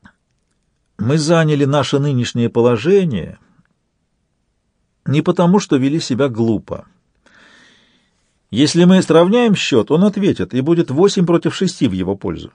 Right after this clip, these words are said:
И так до бесконечности, медленная война. Но мы не можем начинать ее сейчас". "И что же нам следует сделать?" —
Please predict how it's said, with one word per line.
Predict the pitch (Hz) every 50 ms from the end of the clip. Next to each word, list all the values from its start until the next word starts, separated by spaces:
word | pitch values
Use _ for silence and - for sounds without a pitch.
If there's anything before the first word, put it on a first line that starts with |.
| -
И | - 98 101
так | - 147 151 170 147
до | 139 165 170
бесконечности, | 165 165 - - - 180 180 170 151 117 - - - - - - - - 87
медленная | 92 117 139 135 131 143 135 139 139
война. | 131 143 151 151 135 101 71 - _ _ _ _ _ _ _ _ _ _ _ _ _ _ _ _ _ _ _
Но | - 110 120
мы | 131 147 160
не | 156 165 190
можем | 202 220 208 196 175 143 107 87 92 90 90
начинать | 107 123 - 135 131 120 98 -
ее | - 95 87
сейчас". | 85 - 113 - - 98 76 - - _ _ _ _ _ _ _ _ _ _ _ _ _ _ _ _ _ _ _ _ _ _
"И | - 92
что | 92 - - 127
же | 113 101
нам | 113 107 92
следует | - 113 107 98 101 98 82
сделать?" — | 85 85 95 98 98 117 123 - -